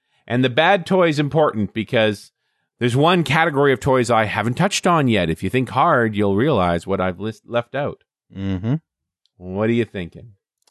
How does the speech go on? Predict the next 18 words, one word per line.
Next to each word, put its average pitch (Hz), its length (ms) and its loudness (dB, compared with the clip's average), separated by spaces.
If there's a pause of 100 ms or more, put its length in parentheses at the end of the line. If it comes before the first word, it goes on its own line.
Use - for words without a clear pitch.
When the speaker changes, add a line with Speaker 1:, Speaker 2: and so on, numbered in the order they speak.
(120)
Speaker 2:
I'm 110 140 -2
thinking 113 520 0
the 98 340 2
bad 107 720 0
Japanese 98 800 0
toys. 82 680 -2 (920)
Speaker 1:
Yeah, 92 260 -4 (100)
you'd 98 300 -6
be 120 160 0
correct. 156 760 0
We've 92 180 -10
been 101 140 -4
missing 135 340 -2
the 131 80 0
bad 135 360 0
Japanese 147 600 -2
toys. 151 540 0
And 95 120 -12